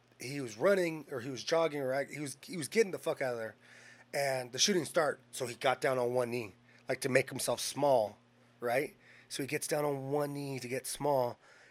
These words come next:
and it looks like an invisible man bumped him, like,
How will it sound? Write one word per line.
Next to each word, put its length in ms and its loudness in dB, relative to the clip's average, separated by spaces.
and 240 4
it 120 -6
looks 220 -4
like 120 -4
an 80 -4
invisible 640 -4
man 440 -6
bumped 260 4
him, 80 -14
like, 80 -12